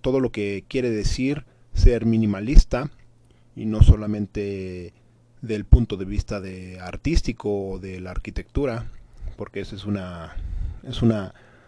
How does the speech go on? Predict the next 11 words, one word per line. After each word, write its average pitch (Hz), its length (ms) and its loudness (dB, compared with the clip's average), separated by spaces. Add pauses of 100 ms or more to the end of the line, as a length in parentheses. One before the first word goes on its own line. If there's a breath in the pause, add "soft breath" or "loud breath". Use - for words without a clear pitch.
(160)
visión 120 400 0
muy 123 300 2
limitada 107 680 -2
de 101 100 -10
lo 95 140 -14
que 104 140 -8
es - 160 0 (260 soft breath)
el 110 120 -8
verdadero 107 480 -6
min-, 110 500 -2
minimalismo, 113 920 4